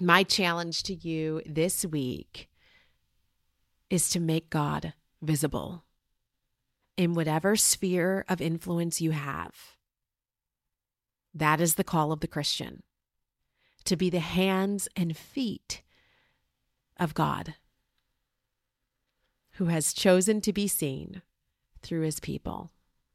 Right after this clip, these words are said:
Let me pray for you. God, I pray that you would send my friend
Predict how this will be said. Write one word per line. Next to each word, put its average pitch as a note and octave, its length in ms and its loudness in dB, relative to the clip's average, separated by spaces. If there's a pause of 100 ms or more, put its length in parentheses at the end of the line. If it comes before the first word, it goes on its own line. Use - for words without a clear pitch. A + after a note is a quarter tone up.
(440)
Let G3 180 2
me G3 120 4
pray E3 200 0
for D#3+ 140 -8
you. D#3 320 -8 (1200)
God, C4 400 12 (460)
I B3+ 340 12
pray F3 600 2
that F3+ 220 2
you F#3+ 220 2
would A3 220 4
send G3 440 0
my F3+ 160 0
friend D#3 640 -6